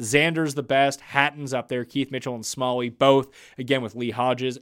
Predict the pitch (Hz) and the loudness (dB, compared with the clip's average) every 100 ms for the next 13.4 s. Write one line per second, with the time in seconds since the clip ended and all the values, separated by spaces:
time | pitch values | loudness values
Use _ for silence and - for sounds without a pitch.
0 | 139 135 127 120 117 - 110 113 110 - | -8 -6 -4 -4 -4 -4 -6 -4 -4 -6
1 | 110 123 131 131 120 123 117 107 101 131 | -8 -4 -4 -4 -8 -8 -8 -10 -10 -8
2 | 175 165 160 160 143 104 - 139 139 131 | -8 -10 -10 -10 -10 -12 -6 -6 -6 -8
3 | 135 117 101 117 - 117 104 92 101 165 | -10 -10 -8 -10 -10 -14 -14 -12 -4 -2
4 | 202 175 175 180 _ - - _ - 131 | 0 0 0 -2 _ -20 -20 _ -4 -2
5 | 131 135 180 190 196 208 220 185 254 - | -2 -6 -12 -12 -10 -10 -6 -4 -2 -4
6 | - _ 151 196 147 - 285 311 - 151 | -10 _ -6 -4 -6 -8 -6 -8 -8 -12
7 | - _ _ _ 143 - 151 143 131 208 | -18 _ _ _ -14 -4 -2 -2 -2 -4
8 | 120 78 _ - 123 123 135 120 117 110 | -4 -8 _ -4 -4 -2 -6 -8 -10 -10
9 | 131 113 107 _ 151 143 113 107 127 117 | -6 -6 -8 _ -8 -6 -10 -10 -12 -10
10 | 123 113 107 107 104 101 113 104 87 85 | -6 -6 -8 -10 -10 -10 -8 -8 -12 -16
11 | _ _ _ _ 117 117 107 110 - 104 | _ _ _ _ -10 -8 -6 -6 -6 -14
12 | 90 90 123 175 170 147 135 151 170 170 | -16 -18 -12 -10 -6 -6 -4 -4 -2 0
13 | 156 151 151 143 | 2 2 2 -2